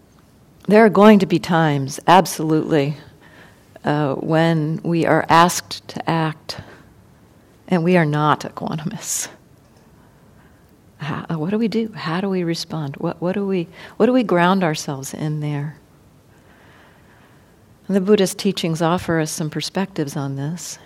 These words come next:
He suggests connecting to an intention, the intention of wisdom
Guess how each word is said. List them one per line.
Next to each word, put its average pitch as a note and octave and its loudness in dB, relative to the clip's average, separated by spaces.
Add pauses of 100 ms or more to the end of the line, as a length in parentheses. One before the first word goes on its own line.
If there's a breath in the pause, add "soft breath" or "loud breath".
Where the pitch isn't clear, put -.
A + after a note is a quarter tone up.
(240 soft breath)
He E3 -6
suggests D#3 -4 (560 loud breath)
connecting A3 2
to E3+ 0
an F3 0
intention, D#3+ -2 (2750)
the D3 -6
intention E3 -4
of D#3 -6
wisdom D3+ -8